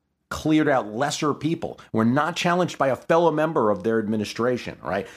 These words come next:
Nixon works out a deal with Rockefeller, avoids a challenge.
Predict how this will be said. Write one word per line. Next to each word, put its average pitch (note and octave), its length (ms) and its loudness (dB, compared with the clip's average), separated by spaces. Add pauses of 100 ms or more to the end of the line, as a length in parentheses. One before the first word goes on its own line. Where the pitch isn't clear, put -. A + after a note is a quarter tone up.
(160)
Nixon A#2 460 2
works - 240 2
out A#2 140 2
a F#2+ 40 -2
deal G#2 300 2
with D#2+ 160 -4
Rockefeller, F#2 800 -2 (160)
avoids G#2+ 500 0
a A2 60 -4
challenge. F2 680 -2